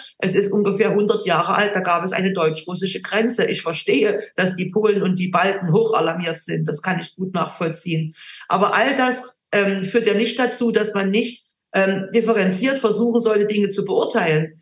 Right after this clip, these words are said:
Und das ist einfach nicht mehr möglich. Ein Putin-Versteher kommt kurz nach dem Kinderschänder. Das ist nicht in Ordnung. Also Putin und die Russen verstehen zu wollen, zumal das Problem sich nicht ändert, wenn Putin weg ist.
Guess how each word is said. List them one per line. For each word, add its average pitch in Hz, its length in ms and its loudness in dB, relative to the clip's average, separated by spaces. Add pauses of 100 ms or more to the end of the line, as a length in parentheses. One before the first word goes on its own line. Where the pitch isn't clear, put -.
Und 190 200 0
das 247 140 0
ist - 120 -2
einfach 226 280 0
nicht 208 200 -2
mehr 208 100 2
möglich. 202 760 0
Ein 190 180 2
Putin-Versteher 226 760 2
kommt 214 260 0
kurz - 260 -2
nach 185 140 2
dem 196 80 0
Kinderschänder. 151 760 0 (280)
Das 208 300 2
ist 240 180 0
nicht 233 200 2
in 240 80 0
Ordnung. 220 500 0
Also 196 220 0 (480)
Putin 269 320 0
und 214 100 4
die 202 60 2
Russen 247 340 2
verstehen 240 480 0
zu 233 200 2
wollen, 175 300 0 (240)
zumal 214 320 2
das 196 180 0
Problem 190 380 2
sich 165 220 -2
nicht 285 280 -2
ändert, 185 340 0
wenn 175 160 -6
Putin 180 360 -2
weg 233 200 0
ist. 175 320 -2